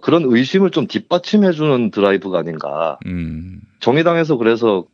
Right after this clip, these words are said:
Speaker 1: 대통령 발의에 대해서 좀 참아달라라고 얘기를 한 것도 그런 맥락이라고 봐요.
Speaker 2: 음.
Speaker 1: 근데 문재인 대통령의 의도는 저는 잘 모르겠다는 생각을 많이 합니다. 특히 권력 구조에 대한 부분에서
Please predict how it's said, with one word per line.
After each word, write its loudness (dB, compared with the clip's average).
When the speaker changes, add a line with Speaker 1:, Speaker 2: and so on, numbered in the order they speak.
Speaker 1:
대통령 0
발의에 0
대해서 -2
좀 -8
참아달라라고 -2
얘기를 -10
한 -6
것도 -6
그런 0
맥락이라고 -2
봐요. -6
Speaker 2:
음. -6
Speaker 1:
근데 2
문재인 0
대통령의 0
의도는 2
저는 0
잘 0
모르겠다는 0
생각을 -2
많이 -4
합니다. -10
특히 -4
권력 2
구조에 0
대한 -2
부분에서 -6